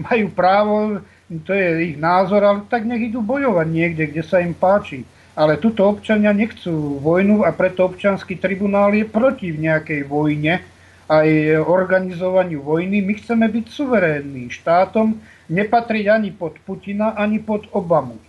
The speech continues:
Ale jednoducho získať, e, sympatie je dobré. Napríklad, e, príklad poviem Ruska, že by stálo za nami v prípade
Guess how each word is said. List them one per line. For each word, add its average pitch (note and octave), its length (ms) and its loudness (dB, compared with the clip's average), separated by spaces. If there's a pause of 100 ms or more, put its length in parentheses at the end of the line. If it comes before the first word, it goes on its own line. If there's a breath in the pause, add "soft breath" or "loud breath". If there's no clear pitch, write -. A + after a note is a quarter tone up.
(240 soft breath)
Ale F#3+ 320 4
jednoducho A#3 560 0
získať, G#3+ 580 0
e, - 80 -20 (300)
sympatie A#3 960 0
je B3 80 -4
dobré. G#3+ 400 0
Napríklad, F#3+ 720 0
e, G#3 100 -2 (600 soft breath)
príklad F#3 400 -2
poviem F#3+ 420 0
Ruska, F3+ 500 -2
že D#3+ 140 -4
by E3+ 160 -4
stálo G3 520 2
za G3 140 2
nami A3+ 300 0
v - 80 -20
prípade E3+ 500 -2